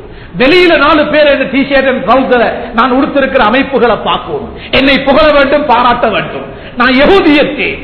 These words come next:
நசரானியத்துல நான் வாழுவேன். ஆனா அஞ்சு நேரம் தொழுகை அது பிரச்சனை இல்லை, ஏதோ தொழுதா சரி, ஏதோ தொழுகிறோம். ஆனா தொழுகை பாத்தி, பின்னுக்கு ஓப்பன், பின்னுக்கு ஓப்பன்.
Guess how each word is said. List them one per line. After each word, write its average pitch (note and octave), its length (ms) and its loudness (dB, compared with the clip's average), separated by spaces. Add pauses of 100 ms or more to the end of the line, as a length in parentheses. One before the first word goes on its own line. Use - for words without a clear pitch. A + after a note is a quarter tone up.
(260)
நசரானியத்துல B3 880 0
நான் G#3+ 260 -2
வாழுவேன். - 440 -4 (640)
ஆனா G#3 240 -2 (160)
அஞ்சு F#3+ 280 -4
நேரம் G#3+ 320 -2
தொழுகை F#3+ 280 -2
அது D#3 200 -4
பிரச்சனை F#3 380 -10
இல்லை, D3+ 240 -8
ஏதோ F#3 240 -4
தொழுதா B3+ 400 0
சரி, D#4 260 -4 (760)
ஏதோ C#4+ 280 2
தொழுகிறோம். D#4 520 2 (880)
ஆனா G3 180 -4 (140)
தொழுகை G#3+ 380 -2 (100)
பாத்தி, E3+ 420 -4 (920)
பின்னுக்கு C#4 420 -2
ஓப்பன், - 360 -2 (1160)
பின்னுக்கு G#3+ 360 -2
ஓப்பன். D#3+ 320 -8